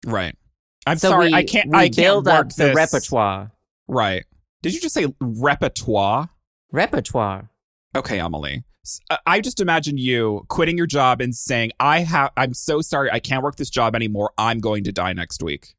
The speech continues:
Speaker 2: <laughs>
Speaker 1: I, I,
Speaker 2: That
Speaker 1: it's,
Speaker 2: is
Speaker 1: it's on the,
Speaker 2: the
Speaker 1: it's on my,
Speaker 2: best lie.
Speaker 1: it's on my calendar. It's, it's scheduled out.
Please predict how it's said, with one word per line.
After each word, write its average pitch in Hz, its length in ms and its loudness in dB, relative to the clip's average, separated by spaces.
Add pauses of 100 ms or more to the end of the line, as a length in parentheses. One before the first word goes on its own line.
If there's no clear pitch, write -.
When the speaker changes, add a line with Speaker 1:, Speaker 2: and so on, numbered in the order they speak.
Speaker 2:
<laughs> - 180 -18 (1400)
Speaker 1:
I, 143 100 4
I, - 20 2
Speaker 2:
That 180 340 4
Speaker 1:
it's, 196 160 2
Speaker 2:
is 185 80 2 (120)
Speaker 1:
it's 151 60 0
on 170 180 6
the, 180 100 0
Speaker 2:
the 131 100 2
Speaker 1:
it's 123 80 0
on 143 140 6
my, 180 100 4
Speaker 2:
best 175 120 -4
lie. 98 440 0 (180)
Speaker 1:
it's 180 240 0
on 175 220 6
my 190 140 4
calendar. 151 640 2
It's, - 420 -4
it's 117 220 -4
scheduled 151 560 0
out. 117 340 2